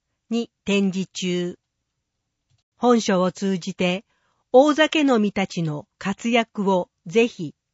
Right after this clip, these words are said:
ご覧ください。写真、底深に対峙し、大杯で酒を飲む、垂次型の水鳥サメヤス。写真、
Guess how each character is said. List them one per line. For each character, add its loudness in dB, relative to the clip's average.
ご -2
覧 -2
く -12
だ -4
さ -8
い。 -16
写 0
真、 -4
底 0
深 0
に 0
対 4
峙 -6
し、 -10
大 4
杯 0
で -10
酒 2
を 4
飲 0
む、 -6
垂 0
次 -4
型 -2
の -2
水 -2
鳥 0
サ -2
メ 6
ヤ 2
ス。 -20
写 -4
真、 -2